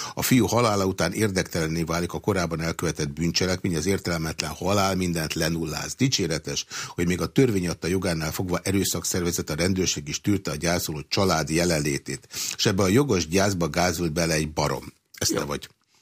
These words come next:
Speaker 2: Köszönöm.
Speaker 1: Megelőgelegezve a jog és szolgáltató szervek döntését, szembefordult a gyászoló családdal, szembefordult az igazságokat kereső roma közösséggel. Eleve a rendőrségnek adott igazat, de hogy azt tette, civilizá-,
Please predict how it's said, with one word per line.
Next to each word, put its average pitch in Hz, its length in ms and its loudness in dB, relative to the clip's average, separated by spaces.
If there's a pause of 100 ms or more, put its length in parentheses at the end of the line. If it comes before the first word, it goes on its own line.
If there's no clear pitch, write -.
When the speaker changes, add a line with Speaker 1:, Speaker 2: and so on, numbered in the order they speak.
Speaker 2:
Köszönöm. - 280 -12
Speaker 1:
Megelőgelegezve 95 1040 2
a 80 80 2
jog 95 280 4
és 82 100 2
szolgáltató 90 600 0
szervek 80 380 0
döntését, 101 480 0
szembefordult 87 760 0
a 78 40 0
gyászoló 78 460 0
családdal, 101 600 2 (220)
szembefordult 101 680 2
az 87 100 0
igazságokat 90 720 0
kereső 87 380 0
roma 85 220 0
közösséggel. 78 760 -2 (300)
Eleve 127 280 2
a 95 60 2
rendőrségnek 92 680 0
adott 78 260 -4
igazat, 117 440 4 (800)
de 107 140 0
hogy 92 140 4
azt 87 140 -2
tette, 107 320 0
civilizá-, 98 560 2